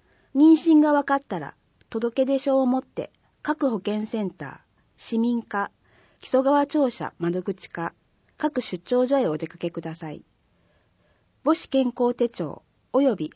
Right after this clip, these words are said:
母と子のしおりをお渡しします。ご希望の方には、車につけるマグネットステッカーをお渡しします。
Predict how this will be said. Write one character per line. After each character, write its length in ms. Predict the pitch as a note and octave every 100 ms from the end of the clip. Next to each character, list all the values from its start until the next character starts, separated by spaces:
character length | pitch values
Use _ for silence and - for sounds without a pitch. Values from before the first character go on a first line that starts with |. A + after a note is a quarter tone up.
| _
母 260 | - D4+ D#4
と 100 | A3
子 120 | G3+
の 120 | F3
し 180 | E3 F3+
お 100 | F3
り 140 | F3 E3+
を 180 | E3 -
お 40 |
渡 220 | D#3+ E3 E3+
し 140 | F3+
し 120 | -
ま 160 | D3+ D3+
す。 200 | _ _ _ _ _ _ _ _ _ _ _ _ _ _ _
ご 120 | G#3+
希 140 | G#3 B3+
望 200 | D4 D4
の 100 | D4
方 240 | C#4+ C#4+
に 180 | B3+ E3+
は、 180 | C#3+ - _ _ _
車 360 | - B3 C4 C4
に 160 | C4+
つ 100 | -
け 140 | C4+ A#3
る 160 | - _ _
マ 140 | F#3+ G3+
グ 100 | A3+
ネ 100 | B3+
ッ 100 | -
ト 160 | C4+
ス 100 | C4
テ 120 | - C4
ッ 60 | -
カ 240 | F#3 D#3
ー 20 | D3
を 140 | - -
お 60 |
渡 220 | D#3+ E3 D#3+
し 160 | -
し 100 | -
ま 160 | D#3 C#3
す。 200 | _